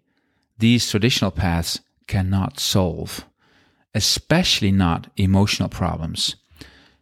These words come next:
These traditional paths are so old, there was no psychology then. So everything we now know about the subconscious mind, the superego, neurosis, and self-sabotage, they have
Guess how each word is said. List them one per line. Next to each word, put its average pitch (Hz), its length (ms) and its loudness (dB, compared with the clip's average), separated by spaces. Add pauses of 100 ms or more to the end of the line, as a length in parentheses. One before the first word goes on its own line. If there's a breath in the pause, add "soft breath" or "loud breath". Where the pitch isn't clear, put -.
(140 loud breath)
These 131 280 2
traditional 127 460 2
paths 117 420 2
are 101 140 0
so - 520 0
old, 104 540 2 (840)
there 117 80 0
was 131 160 0
no 131 120 4
psychology 117 720 -2
then. 80 320 -4
So - 320 -2 (100)
everything 196 420 0
we 139 140 2
now 117 340 4
know 110 340 4
about 95 280 2
the 95 100 -4
subconscious 101 720 -4
mind, 139 420 0
the 95 80 0
superego, 139 1000 2 (140)
neurosis, 131 1000 2
and 95 320 0
self-sabotage, 139 1200 2 (880 loud breath)
they 147 120 2
have 185 240 2